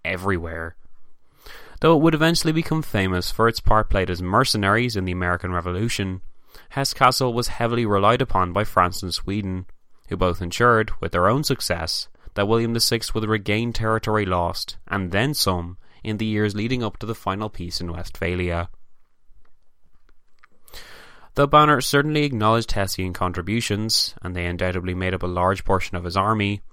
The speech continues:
he needed another big win to collapse what had been made in the Peace of Prague once and for all. When searching for his coup de grace, Banner looked no further than the ongoing negotiations at Regensburg.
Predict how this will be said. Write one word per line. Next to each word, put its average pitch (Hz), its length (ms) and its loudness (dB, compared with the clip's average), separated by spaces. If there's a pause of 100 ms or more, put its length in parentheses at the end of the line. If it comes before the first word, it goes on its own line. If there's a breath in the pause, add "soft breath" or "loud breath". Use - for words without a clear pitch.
(360 loud breath)
he 143 140 -2
needed 135 220 0
another 131 260 2
big 127 300 0
win 101 340 2
to - 120 -4
collapse 117 440 4
what 143 140 -2
had 127 100 -2
been 127 180 -2
made 120 220 0
in 123 120 0
the 123 60 -2
Peace 110 300 -6
of - 80 -12
Prague 95 300 4
once 87 240 -8
and 90 100 -10
for 87 240 -2
all. 95 400 2 (1200 loud breath)
When 143 140 2
searching 156 420 4
for 147 180 4
his 147 100 2
coup 95 200 -2
de 92 100 -2
grace, 98 500 6 (200)
Banner 127 260 2
looked 131 260 -2
no 120 220 4
further 101 420 4
than 120 140 -2
the 123 140 -2
ongoing 117 500 0
negotiations 101 760 -2
at 87 80 -6
Regensburg. 92 800 -2